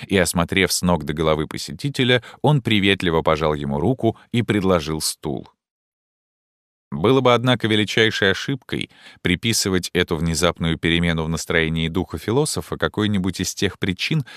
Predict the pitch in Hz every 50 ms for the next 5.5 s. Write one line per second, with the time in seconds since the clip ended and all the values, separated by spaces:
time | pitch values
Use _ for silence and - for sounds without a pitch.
0 | - - - - 98 - 98 98 95 92 90 - 82 82 82 - - 85 85 90
1 | 117 131 127 120 117 104 104 98 85 85 78 85 90 95 92 90 - 85 82 71
2 | 85 78 80 85 90 110 107 104 98 71 64 - - - 65 53 - - _ _
3 | _ _ _ _ _ - - 98 92 - - 131 131 127 - - 107 104 120 147
4 | 170 151 110 98 87 82 78 73 69 64 - - 85 82 80 80 78 71 85 82
5 | 80 76 73 82 76 73 58 50 -